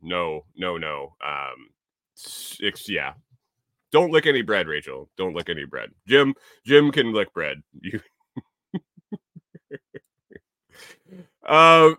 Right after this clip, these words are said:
yeah, so breakfast blend this morning. I'm, I'm excited. It's, uh, it, it just tastes fantastic. Everything tastes fantastic. And guys, I, uh, I want you to do me a favor. Uh, uh, speaking of coffee, speaking of Pickle Pete there,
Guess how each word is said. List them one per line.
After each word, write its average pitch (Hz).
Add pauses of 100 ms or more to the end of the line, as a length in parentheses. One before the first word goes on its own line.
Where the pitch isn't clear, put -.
(140)
yeah, 170
so 143
breakfast 160
blend 151
this 143
morning. 147
I'm, 110
I'm 101
excited. 104
It's, -
uh, 87
it, 85
it 90
just -
tastes 90
fantastic. 69 (760)
Everything 117
tastes 95
fantastic. 78 (500)
And 127
guys, 135
I, 123
uh, 104
I 113
want 117
you 123
to 95
do 113
me 110
a 95
favor. 101
Uh, 90
uh, 82
speaking 107
of 90 (240)
coffee, 101
speaking 98
of 85
Pickle 92
Pete 104
there, 92